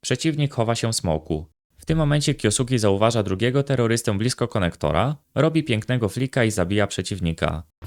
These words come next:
Spójrzmy na powa terrorysty. W ogóle nie spodziewał się w tym miejscu Kyosuke. Zwróć uwagę na jego movement. Po zauważeniu terrorysty na top midzie nie stoi w miejscu, tylko porusza się na boki, aby być trudniejszym celem do trafienia.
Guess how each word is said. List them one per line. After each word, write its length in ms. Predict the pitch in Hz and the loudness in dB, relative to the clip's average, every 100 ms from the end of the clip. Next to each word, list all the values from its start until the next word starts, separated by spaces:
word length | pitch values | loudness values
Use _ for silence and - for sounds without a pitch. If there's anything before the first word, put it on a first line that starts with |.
| - | -14
Spójrzmy 400 | - 170 175 151 | -2 0 0 2
na 120 | 107 | 2
powa 260 | - 113 110 | 2 0 0
terrorysty. 680 | 110 110 95 85 - 76 - - - - | 2 2 4 2 -2 -6 -8 -16 -18 -6
W 60 | 113 | -4
ogóle 260 | 123 160 | 0 2
nie 100 | 135 | 2
spodziewał 380 | 120 107 113 120 | 0 -2 0 0
się 160 | 117 107 | 0 -2
w 60 | |
tym 120 | - 90 | -2 -2
miejscu 280 | 104 - | -2 -2
Kyosuke. 540 | 101 98 - 82 - 78 78 - - - - | -4 -2 -2 -4 -6 -10 -10 -14 -20 -14 -6
Zwróć 280 | 127 165 | -2 0
uwagę 300 | 131 117 123 | 0 0 0
na 120 | 117 107 | 2 0
jego 200 | 104 92 | 0 0
movement. 560 | 92 80 78 78 - - - - - | 0 0 -2 -4 -8 -18 -20 -8 -2
Po 80 | |
zauważeniu 540 | 120 110 110 113 156 160 | 0 2 0 0 0 0
terrorysty 480 | 113 104 120 - 117 | 2 2 2 0 -2
na 120 | 107 | -4
top 220 | 98 82 | -4 -6
midzie 380 | 78 82 113 151 - - | -4 0 0 0 -6 -4
nie 80 | 139 | -2
stoi 280 | - 135 98 | 0 0 0
w 80 | 82 | 0
miejscu, 560 | 78 80 - 151 175 - - | -2 -2 -2 -2 -2 -8 -4
tylko 260 | 185 180 | -2 0
porusza 360 | 151 139 135 135 | 2 2 0 0
się 140 | 127 | 0
na 100 | 110 | 0
boki, 340 | 98 123 - 123 | 0 0 2 0
aby 160 | 101 | 2
być 220 | 98 131 - | 0 -4 -4
trudniejszym 480 | 104 107 123 120 | -4 -2 -2 -4
celem 280 | 113 101 95 | -2 -2 -2
do 120 | 92 | -2
trafienia. 520 | 139 143 - 85 82 | -2 -2 -2 -4 -4